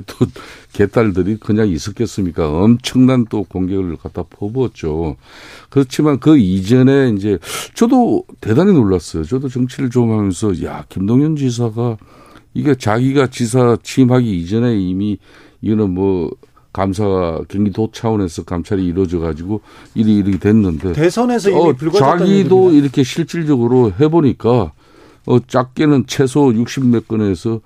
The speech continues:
Speaker 1: 많게는 백 건 정도의 법카 유용 의혹이 있더라. 그래서
Speaker 2: 네.
Speaker 1: 경찰에 수사 의뢰했다 이거거든요.
Speaker 2: 김성태 의원이 불을 지르고 있습니다,
Speaker 1: 아,
Speaker 2: 지금.
Speaker 1: 좋-, 좋습니다. 그런데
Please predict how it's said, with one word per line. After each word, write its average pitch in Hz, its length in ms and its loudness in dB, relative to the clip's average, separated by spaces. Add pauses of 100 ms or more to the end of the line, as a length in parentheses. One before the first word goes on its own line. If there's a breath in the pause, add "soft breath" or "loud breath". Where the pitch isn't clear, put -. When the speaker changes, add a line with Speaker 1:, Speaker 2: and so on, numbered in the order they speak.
(140 soft breath)
Speaker 1:
많게는 107 500 -2 (100)
백 110 200 -6
건 127 200 -2
정도의 95 520 -2
법카 - 320 -8 (480 soft breath)
유용 120 300 4
의혹이 90 400 -4
있더라. 151 460 -2
그래서 139 260 4
Speaker 2:
네. 151 60 2 (260 loud breath)
Speaker 1:
경찰에 104 380 0
수사 101 300 -2
의뢰했다 101 580 0
이거거든요. 117 640 0
Speaker 2:
김성태 143 500 0
의원이 156 320 0
불을 156 240 4
지르고 160 680 2
있습니다, 123 360 2
Speaker 1:
아, 147 40 2
Speaker 2:
지금. 120 160 0 (100)
Speaker 1:
좋-, - 60 -2
좋습니다. 123 400 2
그런데 131 480 2